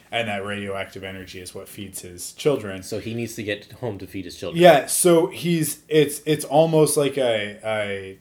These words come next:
Speaker 1: like, he's, it's in his nature, right? So he's not doing anything wrong. He's not malicious. He's not evil. Some of these monsters are certainly evil. They're,
Speaker 2: Yeah.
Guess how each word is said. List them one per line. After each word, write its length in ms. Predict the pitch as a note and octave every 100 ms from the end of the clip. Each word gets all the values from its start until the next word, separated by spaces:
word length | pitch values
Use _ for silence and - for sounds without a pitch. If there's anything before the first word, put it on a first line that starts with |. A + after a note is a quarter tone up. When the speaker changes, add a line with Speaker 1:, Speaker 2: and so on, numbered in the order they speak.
| _ _
Speaker 1:
like, 200 | B2+ A#2+
he's, 320 | - D3+ A#2 A#2+ A#2+ B2 _ _ _ _ _ _ _ _ _ - -
it's 200 | D3+ F3
in 100 | E3+
his 240 | D#3 A#2
nature, 540 | A#2+ B2+ - F#2+ - - _ - _
right? 300 | A#2+ A2+ B2+
So 180 | - D3
he's 260 | C#3+ E3 D#3+
not 240 | F3+ D3
doing 260 | D3+ D3 C#3
anything 400 | C3 A#2+ G#2+ G#2
wrong. 280 | A2+ A#2 G#2
He's 200 | A2 A2+
not 220 | A#2 G2+
malicious. 720 | G2+ G2 A2 A2 G#2+ G2 - - -
He's 260 | - B2+ A2+
not 320 | C3+ A#2 A2
evil. 440 | A2+ A#2+ G#2+ G2 F#2+ _ _
Some 340 | - - D#3+
of 180 | D#3+ C#3
these 240 | C3+ B2+
monsters 560 | B2 A#2 A2+ - G#2 G2+
are 100 | G2
certainly 480 | - B2 G#2 G2+ F#2+
evil. 480 | G2 G#2 G2 G2 G#2+
They're, 320 | A2 G2
Speaker 2:
Yeah. 40 | G2